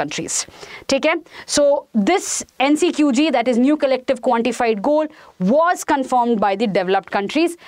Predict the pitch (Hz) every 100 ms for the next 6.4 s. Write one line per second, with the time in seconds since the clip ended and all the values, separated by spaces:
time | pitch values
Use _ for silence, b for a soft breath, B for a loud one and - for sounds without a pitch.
0 | B - 214 202 233 - 196 175 180 185
1 | 175 214 208 147 - B B B B 233
2 | 254 262 262 226 - 339 285 _ _ -
3 | 196 - 147 - - B B B - 339
4 | - 427 330 277 247 320 - _ - 392
5 | 440 523 - _ _ _ - 285 254 233
6 | 262 180 -